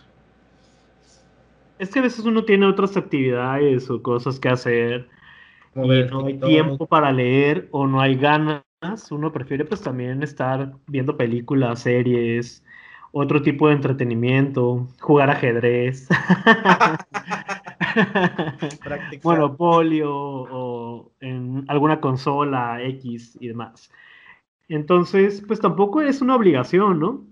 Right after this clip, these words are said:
Speaker 1: Ya vimos en los derechos del lector que, pues, tenemos ese derecho a no querer leer, así que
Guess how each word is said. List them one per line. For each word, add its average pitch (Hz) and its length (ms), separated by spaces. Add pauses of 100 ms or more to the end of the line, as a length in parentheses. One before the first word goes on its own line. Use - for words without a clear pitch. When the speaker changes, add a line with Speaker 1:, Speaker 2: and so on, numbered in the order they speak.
Speaker 1:
Ya 160 140
vimos 185 280
en 190 80
los 139 100
derechos 139 600
del 127 260
lector 143 500 (540)
que, 185 260
pues, 269 180
tenemos 175 400
ese 185 140 (100)
derecho 151 360
a 165 60
no 151 360
querer 156 440
leer, 160 520
así 156 280
que 131 400